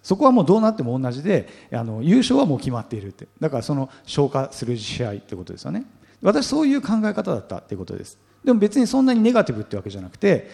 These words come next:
えー、中三かね、高一の時に私はイエス様を信じて信仰を持ちました。で、その時に、「あ、天国確定」って思ったんですよね。「よかった、よかった」って。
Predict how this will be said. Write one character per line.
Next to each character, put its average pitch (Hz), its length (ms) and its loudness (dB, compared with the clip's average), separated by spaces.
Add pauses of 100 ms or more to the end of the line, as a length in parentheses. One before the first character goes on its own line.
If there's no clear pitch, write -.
(260)
え 120 220 0
ー、 - 40 -6
中 156 240 2
三 147 220 2
か 156 100 2
ね、 170 120 2
高 151 180 4
一 143 120 -4
の 143 100 -2
時 139 140 -4
に 117 60 -6
私 107 300 -8
は 117 40 -4
イ 120 40 -4
エ 131 60 -6
ス - 120 -14
様 98 220 -10
を 98 80 -14
信 127 240 -8
じ 98 100 -16
て 95 140 -12
信 123 180 -8
仰 127 160 -4
を 120 40 -4
持 123 120 -6
ち - 80 -10
ま 170 100 -2
し - 60 -8
た。 - 120 -6 (460)
で、 160 200 2 (180)
そ 180 100 -2
の 202 60 0
時 190 220 -2
に、 180 340 -2
「あ、 143 260 0 (220)
天 156 160 0
国 127 100 -2
確 - 240 -6
定」 202 140 6
っ 196 60 4
て - 160 -12
思 127 80 -2
っ 143 60 0
た - 100 -12
ん 92 40 -10
で 87 60 -12
す - 40 -14
よ 110 80 -10
ね。 180 340 -4
「よ 135 100 -2
か 165 60 4
っ 143 60 0
た、 139 100 -2
よ 139 40 -2
か 143 80 -2
っ - 80 -4
た」 104 100 -10
っ - 40 -16
て。 - 140 -18